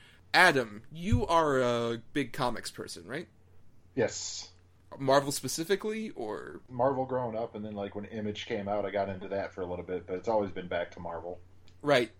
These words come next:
Speaker 1: Admittingly, I'm not as big of a comics person. What I have read has mostly been D C, more specifically Batman, because that's what everybody has fucking read in terms of goddamn comics. It's like, "Oh, I've read Batman." Um,
Speaker 2: It's 'cause
Speaker 1: but
Speaker 2: you're a poser, Thomas.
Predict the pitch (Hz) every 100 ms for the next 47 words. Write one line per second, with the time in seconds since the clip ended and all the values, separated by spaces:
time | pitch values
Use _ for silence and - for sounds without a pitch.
0 | - 151 247 302 262 226 160 214 220 202
1 | 202 180 180 143 151 143 143 - 110 117
2 | 208 254 - - 139 135 120 123 131 143
3 | 143 151 131 123 120 127 117 120 123 123
4 | - 107 123 139 - - 120 123 - 127
5 | 120 120 135 113 92 104 104 127 - -
6 | - - - 113 - 104 101 101 - -
7 | - - _ _ - - - - - -
8 | - - 127 117 120 113 110 101 98 92
9 | 101 - 87 98 85 90 95 98 92 -
10 | 85 90 90 101 87 98 - 98 98 -
11 | 127 123 120 120 113 117 120 120 110 113
12 | - - - - - 123 117 113 113 107
13 | 165 156 151 131 107 - 117 117 104 92
14 | - 90 92 - -